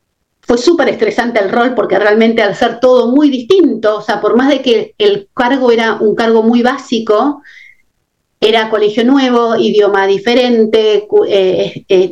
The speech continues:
sistema totalmente distinto, etcétera. Y la verdad que me vino excelente para realmente prepararme después para trabajar como psicopedagoga, que trabajé después como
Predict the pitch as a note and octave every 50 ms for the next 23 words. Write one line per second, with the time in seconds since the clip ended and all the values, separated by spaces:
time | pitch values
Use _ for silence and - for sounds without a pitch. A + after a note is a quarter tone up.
0 | - - - - A3+ A3+ A3+ - E4 E4 D4+ C4 A3 G#3+ G3+ A3 G#3 G#3 G3+ F#3+
1 | G#3 - F#3 F3+ F3 - B3 A#3 A3 G#3 G3+ A3 F#3+ G#3+ G#3+ G3 F#3+ F#3+ F#3 F#3+
2 | G3 G#3 G#3 A3+ A3+ G#3+ A3+ A3+ A3+ A#3+ C4+ - - - A3+ - - - G#3+ A3+
3 | A3+ A#3 A#3 A#3 C4 C4 A3+ G#3 F#3+ F#3 G3+ G3+ G#3 A3 A3 G#3+ - A3 A3 -
4 | - A#3 A3 A3+ A3 G#3 G#3+ A3 A#3+ B3 A#3+ A3+ A3+ A3+ - A3 A3+ A3+ A3+ G#3
5 | G3 F#3+ - F#3 F3+ - A3+ A3 A3 A3 G#3 G3+ G3+ - F3+ - F3+ F#3 F#3 F#3
6 | G3 G3 G3 F3+ F3 E3+ E3 F#3+ F#3+ F#3+ F#3+ - G3 F#3 - - F3+ F3+ F3 E3+